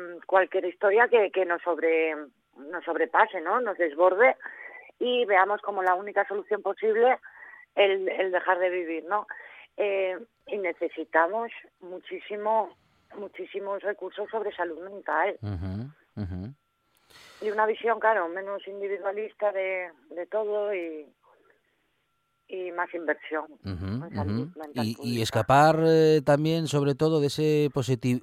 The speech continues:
Speaker 2: positivismo, vamos a decir que no argumentado, Paula, como decías hace un momento,
Speaker 1: Exacto.
Speaker 2: ¿no? Pu-, tú puedes, tú puedes con todo, eh, bueno, hombre, no
Speaker 1: Es
Speaker 2: será para
Speaker 1: terrible.
Speaker 2: tanto, bueno, mujer,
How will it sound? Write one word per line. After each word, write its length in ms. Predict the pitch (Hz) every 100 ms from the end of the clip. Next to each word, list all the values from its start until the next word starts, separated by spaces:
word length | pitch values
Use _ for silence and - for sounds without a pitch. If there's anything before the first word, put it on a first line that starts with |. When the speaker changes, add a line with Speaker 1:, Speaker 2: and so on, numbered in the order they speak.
| -
Speaker 2:
positivismo, 1160 | 117 120 123 107 117 127 147 135 156 151 151 139
vamos 200 | 139 143
a 40 |
decir 240 | 139 131 135
que 100 | 139
no 140 | 143
argumentado, 640 | 143 143 120 104 135 113
Paula, 260 | 98 131 113
como 220 | 104 104
decías 260 | 104 117 117
hace 160 | 117
un 60 | 113
momento, 360 | 107 120 120 104
Speaker 1:
Exacto. 180 | 113
Speaker 2:
¿no? 100 | 143
Pu-, 260 | 131 101 107
tú 140 | 127
puedes, 360 | 117 131 135 127
tú 120 | 127
puedes 180 | 131 127
con 200 | 120 113
todo, 600 | 131 135 127 131 131 123 - - - -
eh, 400 | 117 113 113 110
bueno, 360 | 104 135 135 131
hombre, 400 | 135 135 131 127
no 100 | 127
Speaker 1:
Es 80 | -
Speaker 2:
será 220 | 123 127
para 180 | 127 120
Speaker 1:
terrible. 60 | -
Speaker 2:
tanto, 360 | 139 143 127
bueno, 240 | 123 131 120
mujer, 500 | 101 131 135 135